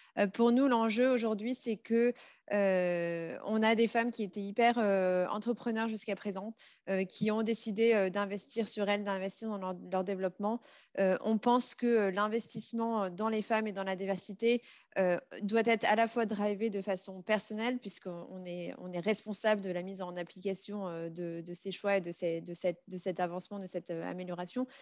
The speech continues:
mais c'est aussi un enjeu, euh, professionnel. Et donc, du coup, nous, notre enjeu, ça va vraiment être d'aller, euh, travailler avec ces entreprises sur, euh, intégrer, euh, euh, Comet en tant que vraiment service, euh,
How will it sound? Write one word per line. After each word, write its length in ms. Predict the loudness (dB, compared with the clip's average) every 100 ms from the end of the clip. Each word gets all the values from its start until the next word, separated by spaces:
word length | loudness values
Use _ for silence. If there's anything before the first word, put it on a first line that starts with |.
| -20 _
mais 100 | -2
c'est 180 | 2 4
aussi 380 | 4 4 4 2
un 180 | 2 0
enjeu, 340 | -4 -2 2
euh, 200 | 2 0
professionnel. 680 | -2 -4 -2 -4 -6 -8 -10
Et 100 | -8
donc, 160 | -8 -8
du 140 | -8
coup, 180 | -4 0
nous, 180 | 0 0
notre 280 | -2 -4 -8
enjeu, 180 | -6 -6
ça 160 | -4
va 100 | -4
vraiment 260 | -2 -2 -4
être 200 | -4 -8 -20 -20 _ 2
d'aller, 380 | 4 6 6 6
euh, 80 |
travailler 560 | 4 2 4 4 4 2
avec 200 | 2 -2
ces 160 | -6 -12
entreprises 640 | -10 -10 -4 -4 -2 -6
sur, 280 | -4 0 2
euh, 40 | 2
intégrer, 680 | 2 2 -2 -2 0 2 2
euh, 80 | 0 -8 -12 -2
euh, 100 | 0
Comet 460 | 2 2 4 2 2
en 180 | 0
tant 200 | -2 -4
que 160 | -4 -2
vraiment 380 | 0 -2 -2 -4
service, 680 | 2 4 4 0 -4 -2 -4 -4 -20 _ 0
euh, 320 | 2 4